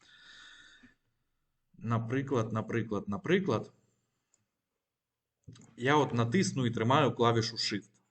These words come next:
Тепер натискаю зелений прапорець, знову ж таки, нічого не відбувається. Там якийсь режим турбо. Давайте Ctrl натиснув і тримаю.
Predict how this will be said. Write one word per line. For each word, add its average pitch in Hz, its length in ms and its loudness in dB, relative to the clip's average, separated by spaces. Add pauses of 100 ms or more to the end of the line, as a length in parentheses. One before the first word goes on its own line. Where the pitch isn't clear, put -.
(400)
Тепер 113 360 2
натискаю 117 640 0
зелений 120 420 0
прапорець, 220 600 2 (200)
знову 127 400 -4
ж 113 100 -6
таки, 202 400 -2 (380)
нічого 139 360 2
не 127 140 0
відбувається. 107 640 -4
Там 101 140 -8
якийсь 98 300 -8
режим 104 380 -4
турбо. 95 500 -6
Давайте 113 320 0
Ctrl 95 640 0 (680)
натиснув 107 680 -2
і 120 80 -6
тримаю. 190 600 0